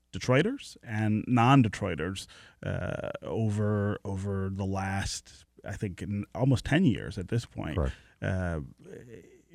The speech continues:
Speaker 1: you're, you're near fifty thousand, forty-six thousand Detroiters employed in two thousand seven.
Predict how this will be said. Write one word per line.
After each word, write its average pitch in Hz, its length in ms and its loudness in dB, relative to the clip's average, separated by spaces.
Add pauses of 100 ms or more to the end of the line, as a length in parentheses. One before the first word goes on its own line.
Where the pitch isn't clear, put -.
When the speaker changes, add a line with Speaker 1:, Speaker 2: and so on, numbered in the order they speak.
(160)
Speaker 1:
you're, 135 260 4
you're 117 180 6
near 123 360 10
fifty - 420 4
thousand, 117 500 4
forty-six 127 440 0
thousand 110 480 2 (340)
Detroiters 104 420 2
employed 104 600 0 (300)
in 95 180 2
two - 180 0
thousand 98 420 2
seven. 117 460 4